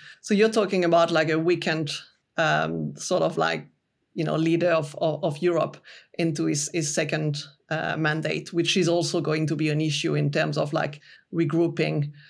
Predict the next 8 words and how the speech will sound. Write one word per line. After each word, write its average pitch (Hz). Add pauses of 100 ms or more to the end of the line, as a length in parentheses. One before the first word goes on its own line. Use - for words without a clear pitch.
(240)
uh, 175
E 185
U 165
countries 151
behind 156
a, 147
a 147
leader 147